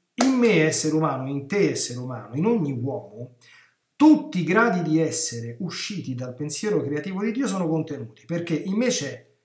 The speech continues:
il grado spirituale, che ce l'hanno anche gli angeli, anche gli angeli hanno un intelletto, anche gli angeli hanno una volontà, sono liberi come me, ma non hanno la materia. Io però c'ho anche le facoltà,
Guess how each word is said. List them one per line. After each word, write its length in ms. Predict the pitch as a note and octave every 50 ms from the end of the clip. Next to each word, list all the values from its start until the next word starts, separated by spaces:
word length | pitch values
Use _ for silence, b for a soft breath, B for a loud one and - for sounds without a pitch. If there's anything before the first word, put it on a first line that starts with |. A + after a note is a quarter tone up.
| _ _ _ _
il 180 | - G3+ F#3 E3
grado 300 | D#3+ A#3+ C#4 C#4+ C#4 B3
spirituale, 800 | - - - A3 G3 F3+ D#3+ E3+ D3+ - A#2 - - - - _ _ _ _ _ _ _ _ _ _ _ _ _ _ _ _ _ _ _
che 160 | _ - C3+
ce 140 | - - E3
l'hanno 200 | G#3 A3 G#3+ G#3
anche 200 | - - F#3+ G3
gli 80 | A3
angeli, 340 | C4 B3 G#3 D#3+ C#3+ D3+ D#3
anche 200 | D#3 D#3 - F3+
gli 80 | F#3+ A#3+
angeli 340 | B3+ A#3+ F#3 F3+ F3 D#3+
hanno 140 | - D#3+ D#3+
un 80 | D#3 D#3
intelletto, 480 | D#3 D3+ E3 D3+ D3 D3 C#3 C#3 -
anche 180 | C#3+ C#3 - E3+
gli 80 | F3+ A3+
angeli 320 | B3 A3+ F3+ D#3+ D3+ D3 D3
hanno 120 | D3 C#3+
una 80 | C#3 C#3
volontà, 360 | C3 C#3 C#3 C#3 C#3 - C3+
sono 200 | - - D#3+ D#3+
liberi 300 | F#3 G3 E3+ C#3 C3+ C3
come 180 | C3+ D#3+ F#3+ G#3
me, 380 | G3+ F#3+ D#3+ - - - _ _ _ _ _ _ _ _ _ _ _ _ _ _ _ _ _ _ _ _ _ _ B B B B
ma 180 | - F#3 A3+ C4
non 100 | C4+ B3+
hanno 160 | C4 C4 B3+
la 100 | A#3 G#3
materia. 680 | F#3+ F3+ F#3+ A3 G3+ D#3+ B2+ A#2+ A2+ - - - - _ b b b b b
Io 160 | - F3 A#3 A#3+
però 180 | B3 C4 C4+
c'ho 180 | B3 F#3 A#3 A#3+
anche 680 | A#3 G#3 E3+ D3+ C3 A#2 - - B2+ A#2+ A#2 A#2 - _ _ _ _ _ _ -
le 560 | D3+ D3+ F3+ A3+ C#4 D4 C#4+ - - - - -
facoltà, 800 | - - - F3+ E3+ F3 F3+ D#3+ - - G#3+ A#3+ C4+ C4 -